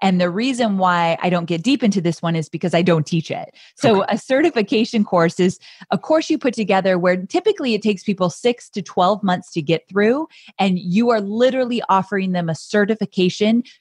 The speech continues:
Speaker 1: to then go and teach what you taught or use your model of teaching for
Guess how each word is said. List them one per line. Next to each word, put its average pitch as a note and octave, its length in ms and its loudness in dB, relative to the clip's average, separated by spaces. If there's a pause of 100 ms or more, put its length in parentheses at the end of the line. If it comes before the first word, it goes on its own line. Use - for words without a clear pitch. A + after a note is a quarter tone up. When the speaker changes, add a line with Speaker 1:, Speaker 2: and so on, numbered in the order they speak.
(120)
Speaker 1:
to G3+ 440 0
then G3 360 0
go F#3 260 2
and F3 180 -2
teach - 420 -6
what E3+ 180 0
you F#3 260 4
taught - 480 -4
or E3+ 220 2
use F3 380 0
your G3+ 200 -2
model F3+ 640 2
of D#3 160 -6
teaching D#3+ 460 -2
for E3 220 -2